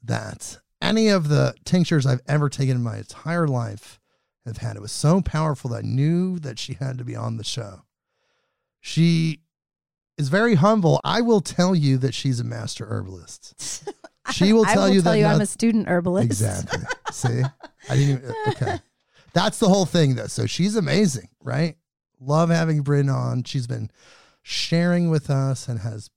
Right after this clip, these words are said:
Speaker 1: been with us for our lecture episodes. Not the original ones, but she came on later. And she's just been a vital force <laughs> in Midnight on Earth and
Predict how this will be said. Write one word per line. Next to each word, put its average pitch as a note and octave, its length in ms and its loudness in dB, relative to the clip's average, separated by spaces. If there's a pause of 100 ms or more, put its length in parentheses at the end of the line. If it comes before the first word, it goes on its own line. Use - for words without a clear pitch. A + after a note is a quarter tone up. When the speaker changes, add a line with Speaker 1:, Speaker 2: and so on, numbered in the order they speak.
Speaker 1:
been D3 200 0
with C3+ 200 -2
us A#2 240 -6
for A2+ 420 -10
our A2 480 -6 (720)
lecture B2 480 -2
episodes. A#2+ 640 -4
Not A#3 180 0
the D#4 120 -6
original A3+ 420 0
ones, A2 260 -6
but C3+ 140 -4
she G3+ 120 -8
came G3+ 220 0
on D#3+ 180 0
later. A#2+ 360 -4 (840)
And E3+ 160 0
she's G#3+ 220 2
just A3+ 180 2
been G3+ 280 4
a E3+ 160 6
vital E3+ 420 4
force F#3+ 680 4
<laughs> B2+ 180 4
in D3+ 180 4
Midnight E3+ 460 4
on D3 200 4
Earth D#3+ 420 -2
and G#2+ 200 -6